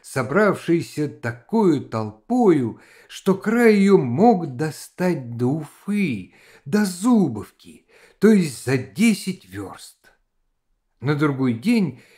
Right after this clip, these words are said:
я уже рассказывал свои грёзы наяву параше и сестрице, как будто я всё сам видел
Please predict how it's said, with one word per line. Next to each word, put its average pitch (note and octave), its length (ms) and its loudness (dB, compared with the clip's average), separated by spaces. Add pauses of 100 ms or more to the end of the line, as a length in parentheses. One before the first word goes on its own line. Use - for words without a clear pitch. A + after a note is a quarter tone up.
(140)
я A3+ 200 4
уже F3+ 440 4
рассказывал C3 960 -2
свои A#2 340 -4
грёзы D#3+ 500 0
наяву D3 540 -2 (280)
параше F#3 720 -2
и - 280 -8
сестрице, - 1120 -6 (440)
как A#2 240 -8
будто G3 300 0
я G3 240 4
всё E3 340 -6
сам E3 680 -4
видел G#3 640 0